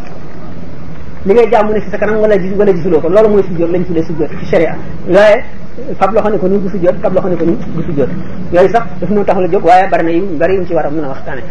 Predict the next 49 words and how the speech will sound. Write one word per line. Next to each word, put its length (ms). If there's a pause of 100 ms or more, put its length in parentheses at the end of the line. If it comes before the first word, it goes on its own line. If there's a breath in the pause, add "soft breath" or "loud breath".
(640 loud breath)
Et 120
léegi 220
kon 160 (720)
mu 140
ne 80
kon 180
su 100
ma 100
doon 220
digal 280 (260)
benn 260 (120)
mbindeef 360
muy 220
sujjóot 340
ci 80
benn 220
mbindeef, 360
ma 200
digal 320 (120)
jigéen 340 (100)
mu 120
sujjóot 340 (140)
ci 140 (100)
borom 300
këram. 220 (1500 loud breath)
Léegi 220
kon 220 (300)
jigéen 300
ji 100 (800)
jëpp 260
jëf 140 (100)
ju 60
mu 180
jëf 140 (280)
joo 120
xam 180
ne 140
ji 180
jëfi 180
topp 200
la, 140 (180)
dana 220
ci 100
am 200
la 100
ca 80
góor 220
di 100
am 140